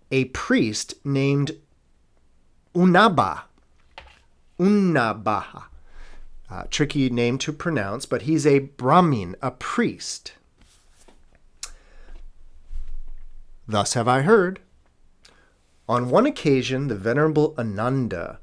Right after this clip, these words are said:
was dwelling at Kosimba in Gosita's park. Then the Brahmin, Unaba, approached the Venerable Ananda and exchanged greetings with him.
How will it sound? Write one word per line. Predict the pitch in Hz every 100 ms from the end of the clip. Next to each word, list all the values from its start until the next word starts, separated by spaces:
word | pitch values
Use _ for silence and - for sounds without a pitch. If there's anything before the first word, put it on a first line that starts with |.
| -
was | 117 110
dwelling | 123 127 170 190 180 -
at | 131 - - _ _ _ _ _ -
Kosimba | 143 131 - 226 247 180 95 85 - _ _ _ -
in | 156 156 160 -
Gosita's | 139 131 120 - 277 - 104 -
park. | - 90 82 - - _ _ _ _ _ _ _ - - 120
Then | 113 247 302 302 294 277
the | 233 214
Brahmin, | 160 143 156 160 120 90 - - _ _ _ _ -
Unaba, | 147 135 185 240 131 95 82 - _ _ _ _ _ _
approached | 131 - - 185 185 -
the | -
Venerable | 135 120 123 127
Ananda | 123 127 147 196 156 92 101
and | 139 139
exchanged | - - 117 110 113 -
greetings | 190 202 160 123
with | 87 -
him. | 90 71